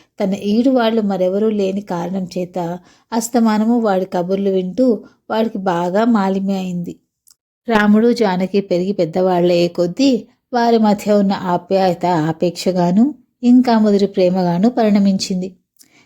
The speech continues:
వాళ్ళు పెళ్లాడదామనే నిర్ణయానికి కూడా వచ్చేశారు. ఈ స్థితిలో ధనికుడికి అసలు సంగతి కాస్త తెలిసిపోయింది.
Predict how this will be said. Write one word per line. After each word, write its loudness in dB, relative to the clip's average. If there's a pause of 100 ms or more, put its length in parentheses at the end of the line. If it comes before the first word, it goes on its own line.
(160)
వాళ్ళు 4
పెళ్లాడదామనే 2
నిర్ణయానికి -2
కూడా 0
వచ్చేశారు. -2 (540)
ఈ 2
స్థితిలో 0 (400)
ధనికుడికి 2
అసలు 2
సంగతి 0
కాస్త -4
తెలిసిపోయింది. -2